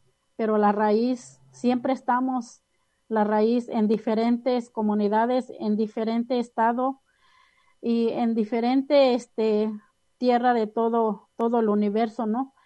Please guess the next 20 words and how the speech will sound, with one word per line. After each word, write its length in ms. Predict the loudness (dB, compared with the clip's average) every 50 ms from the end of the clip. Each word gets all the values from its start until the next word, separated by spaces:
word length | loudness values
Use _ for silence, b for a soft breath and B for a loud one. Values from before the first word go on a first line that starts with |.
| b b b b b b b
Este, 400 | -6 -6 -6 -4 -4 -4 -4 -4
como 260 | -4 -4 -2 -2 0
las 220 | 0 -2 -2 -4 -4
compañeras 720 | -6 -8 -6 -4 -2 -2 -2 -2 -2 -2 -2 -2 -4 -4
que 160 | -4 -6 -6
también 440 | -4 -2 -2 -2 0 0 0 0 0
luchan 480 | 0 0 0 -2 -2 -4 -4 -4 -4 -8
su 200 | -6 -4 -4 -2
derecho 680 | 0 0 2 2 0 -2 -2 -6 -8 -8 -8 -8 -8 -8
en, 300 | -8 -4 -4 -4 -4 -4 -4
en 260 | -4 -2 -2 -2 -4
todo 260 | -4 -4 -4 -2 -2
el 100 | -4 -4
continente 600 | -4 -4 -4 -4 -2 -2 -2 -2 -2 -2 -4 -4 -4
americano. 760 | -2 -2 -2 -2 -4 -6 -6 -6 -6 -4 -6 -8 -8 _ _ _ _ _ _ _ _ _ _ _ _ _ _ _ -10
En 180 | -8 -6 -2
la 140 | -2 0 0
verdad, 380 | 0 0 0 0 -2 -2 -2 -2
pues, 200 | -4 -6 -4 -4
este, 560 | -6 -8 -8 _ -4 -2 -2 0 -2 -4 -6